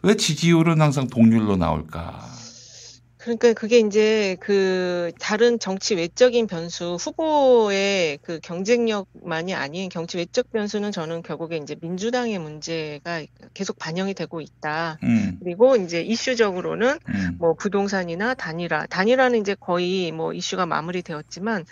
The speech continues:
Speaker 1: 음.
Speaker 2: 그렇더라도 그 아직 잔불은 좀 남아있는 것으로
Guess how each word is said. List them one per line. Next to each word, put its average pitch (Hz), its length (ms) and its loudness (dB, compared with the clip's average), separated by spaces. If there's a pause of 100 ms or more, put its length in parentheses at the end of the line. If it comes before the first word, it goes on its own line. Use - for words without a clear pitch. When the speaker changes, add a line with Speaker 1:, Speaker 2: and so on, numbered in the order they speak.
Speaker 1:
음. 95 280 -4
Speaker 2:
그렇더라도 226 720 4 (280)
그 180 220 0
아직 185 260 0
잔불은 233 460 2
좀 196 160 -2
남아있는 175 800 -2
것으로 175 560 -4